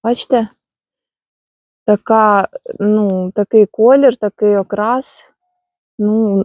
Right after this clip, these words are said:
у нас такі дуже рідко. Цікаві, товстенькі. Їх тут небагато, але кроличка, ну, вже досить стара, то для її віку, ну, ось дивіться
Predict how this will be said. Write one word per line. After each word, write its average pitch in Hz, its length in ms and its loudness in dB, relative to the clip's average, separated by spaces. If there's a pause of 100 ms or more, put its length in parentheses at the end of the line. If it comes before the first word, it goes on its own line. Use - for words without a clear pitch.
(120)
у - 60 -10 (240)
нас 214 320 2
такі 214 320 2
дуже 208 420 4
рідко. 185 600 -4 (1500)
Цікаві, 185 840 -4 (380)
товстенькі. 220 960 2 (680)
Їх 262 280 4
тут 247 180 2
небагато, 240 1000 2
але 220 340 2
кроличка, 226 840 2
ну, 226 320 -2
вже 220 220 2
досить 214 500 0
стара, 233 500 2
то 220 160 0
для 202 200 2
її 208 360 4
віку, 208 500 0 (480)
ну, 202 100 -4
ось 202 140 0
дивіться 196 680 2